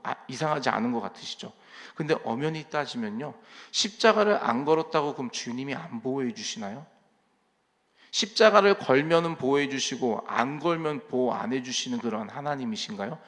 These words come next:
그렇지 않잖아요. 십자가를 건다라는 거는 내가 이 십자가를 보면서, "아, 나는 그리스도인이지.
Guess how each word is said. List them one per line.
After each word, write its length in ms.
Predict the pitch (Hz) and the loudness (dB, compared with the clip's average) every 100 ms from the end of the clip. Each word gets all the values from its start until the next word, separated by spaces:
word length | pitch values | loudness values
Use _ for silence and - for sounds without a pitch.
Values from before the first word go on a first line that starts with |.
| - _ | -20 _
그렇지 380 | - 180 180 - | -8 -6 -6 -6
않잖아요. 500 | - 98 - - 101 - _ _ _ _ _ _ _ _ _ _ _ _ _ _ | -6 -8 -10 -12 -16 -20 _ _ _ _ _ _ _ _ _ _ _ _ _ _
십자가를 720 | - 208 - 233 220 214 208 | 0 0 6 8 10 10 8
건다라는 600 | - 120 127 160 156 156 | 4 -4 2 4 4 2
거는 360 | 123 117 160 98 - - - _ | -2 0 -2 -4 -10 -20 -20 _
내가 200 | 127 143 | -4 0
이 120 | 131 | 0
십자가를 540 | 123 - - 165 151 143 | -2 -4 -2 0 0 0
보면서, 400 | 123 113 113 120 | -2 -4 -6 -8
"아, 220 | 110 107 - | -8 -10 -10
나는 240 | 110 135 | -10 -10
그리스도인이지. 1000 | 135 123 131 - 117 110 101 - - | -10 -10 -10 -8 -8 -8 -10 -14 -16